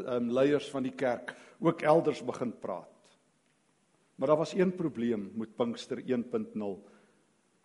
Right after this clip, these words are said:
Dit het nie die volle effek gehad wat God verwag het nie. Inderdaad, ergens is daar 'n, 'n kortsluiting. Die Engelse praat van 'n glitch. Daar was iets verkeerd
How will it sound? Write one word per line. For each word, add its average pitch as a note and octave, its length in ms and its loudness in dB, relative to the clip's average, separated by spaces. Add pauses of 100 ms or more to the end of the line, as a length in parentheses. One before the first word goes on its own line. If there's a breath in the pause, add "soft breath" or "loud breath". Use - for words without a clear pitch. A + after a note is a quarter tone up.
Dit A#2+ 220 -4
het C#3+ 160 0
nie E3 100 0
die D3+ 100 -2
volle C#3 320 4
effek B2+ 400 -4
gehad A2+ 380 0
wat G#2+ 180 -4
God B2 260 -4
verwag G#2 420 -6
het - 180 -10
nie. F#2+ 140 -14 (100)
Inderdaad, D#3+ 600 4 (560 loud breath)
ergens G3 480 8
is D#3+ 120 -6
daar C3+ 320 8 (880)
'n, C3 220 -2 (100)
'n C#3 100 -4 (120)
kortsluiting. C3+ 760 8
Die C3 100 -2
Engelse F3 400 4
praat D3+ 400 6
van - 180 2
'n - 200 -4
glitch. - 540 2
Daar B2+ 160 2
was C#3 220 0
iets - 220 -4
verkeerd - 800 -2